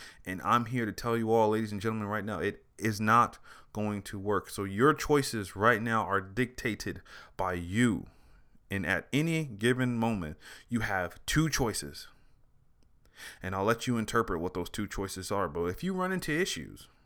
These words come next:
remember, you are the guarantor. So you are responsible for what happens. Not the lawyer, not the marketer, not the executive. They're just the guides. But you,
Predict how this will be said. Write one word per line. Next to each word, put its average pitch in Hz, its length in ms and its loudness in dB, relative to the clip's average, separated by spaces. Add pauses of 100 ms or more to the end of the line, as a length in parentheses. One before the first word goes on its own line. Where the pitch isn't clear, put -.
(340)
remember, 110 540 0 (480)
you 127 380 0
are 123 180 4
the 104 80 0
guarantor. 107 640 -2 (280)
So - 140 -6
you 113 240 0
are 147 120 4
responsible 135 580 -2
for 101 120 -4
what 98 180 0
happens. 95 500 -6 (280)
Not 87 180 -6
the 87 60 -4
lawyer, 143 520 4 (500)
not 92 140 -2
the 90 80 -4
marketer, 151 480 2 (480)
not 104 220 0
the 107 80 0
executive. 101 680 -2 (440)
They're 104 100 2
just 117 220 -4
the 90 60 -4
guides. 82 600 -2 (680)
But - 200 -10
you, 101 320 2